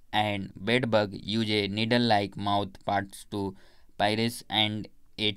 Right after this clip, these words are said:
tube like mouth part to suck blood or other fluids, means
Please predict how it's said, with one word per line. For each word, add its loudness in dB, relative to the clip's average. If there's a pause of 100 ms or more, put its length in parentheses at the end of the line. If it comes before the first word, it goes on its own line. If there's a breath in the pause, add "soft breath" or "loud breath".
tube 0
like 2
mouth -2 (140)
part 0
to -4
suck -4
blood 0 (200)
or 0
other -4
fluids, -4 (340)
means 2